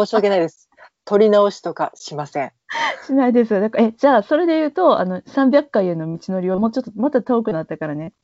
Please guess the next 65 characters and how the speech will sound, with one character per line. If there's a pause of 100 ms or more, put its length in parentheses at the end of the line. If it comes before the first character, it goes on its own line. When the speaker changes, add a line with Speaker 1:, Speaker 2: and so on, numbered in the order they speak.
(120)
Speaker 2:
私、
間
に
こ
う
い
う
さ、
Speaker 1:
あ。
Speaker 2:
雑
談
会
だ
の、 (260)
あ
の、
英
語
会
だ
の、
そ
う
い
う
の
は
こ-、
あ
の、
挟
む
か
ら、 (380)
ど
ん
ど
ん、
あ
の、
遠
ざ
か
っ
て
い
く
ん
だ
よ。
知
っ
て
た？ (920)
Speaker 1:
そ
う
か。 (440)
Speaker 2:
う
ん。
Speaker 1:
根
本
や
っ
た
な。